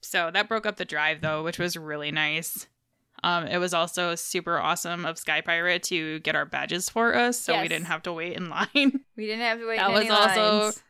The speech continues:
Speaker 1: Really awesome. So we just got to go and, like, have a chill weekend, hanging out with friends and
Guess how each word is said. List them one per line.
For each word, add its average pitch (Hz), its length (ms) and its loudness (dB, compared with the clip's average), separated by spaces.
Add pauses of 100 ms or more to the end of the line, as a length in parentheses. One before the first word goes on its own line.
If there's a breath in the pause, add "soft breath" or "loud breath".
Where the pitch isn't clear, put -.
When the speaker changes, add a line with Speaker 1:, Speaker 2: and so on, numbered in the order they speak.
(180)
Speaker 1:
Really 220 380 4
awesome. 220 680 2
So 233 220 2
we 240 100 4
just 247 180 0
got 262 140 2
to 277 80 0
go 208 420 2
and, 226 140 0
like, 220 200 2
have 214 200 0
a 226 100 2
chill 214 520 0
weekend, 214 520 2
hanging 202 400 0
out 208 120 0
with 214 120 -2
friends 190 720 2
and 190 480 0